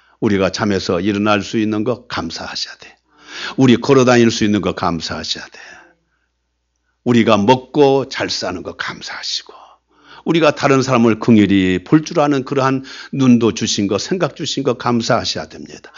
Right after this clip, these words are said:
이러한 감사의 생활을 할 때 하나님은 우리를 긍휼히 여겨주시고, "와,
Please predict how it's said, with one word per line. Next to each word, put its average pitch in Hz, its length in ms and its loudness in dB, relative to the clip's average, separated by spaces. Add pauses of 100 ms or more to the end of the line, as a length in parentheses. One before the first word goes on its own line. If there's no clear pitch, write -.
(240)
이러한 180 400 2
감사의 160 520 -2
생활을 139 360 -2
할 113 160 -4
때 117 100 -2
하나님은 104 640 -4 (540)
우리를 101 560 -2 (320)
긍휼히 92 420 -4
여겨주시고, 85 680 -10 (220)
"와, - 420 -12